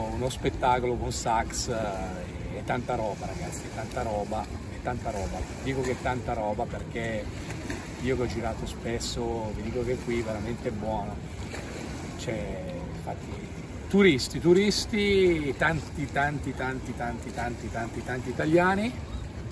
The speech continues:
ovviamente tanti inglesi, tanti scandinavi ho visto anche, e non tantissimi tedeschi, devo dire la verità, tantissimi inglesi, ma soprattutto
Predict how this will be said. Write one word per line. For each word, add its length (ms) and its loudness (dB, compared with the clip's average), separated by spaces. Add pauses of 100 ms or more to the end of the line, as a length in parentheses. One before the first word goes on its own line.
(400)
ovviamente 540 2
tanti 300 2
inglesi, 680 6 (680)
tanti 360 6
scandinavi 720 0
ho 40 -2
visto 320 -4 (100)
anche, 320 -6 (1500)
e 140 4
non 220 6
tantissimi 640 0
tedeschi, 440 -6
devo 180 -6
dire 140 -4
la 60 -4
verità, 340 -6 (100)
tantissimi 680 0
inglesi, 400 0
ma 120 -2 (140)
soprattutto 480 -4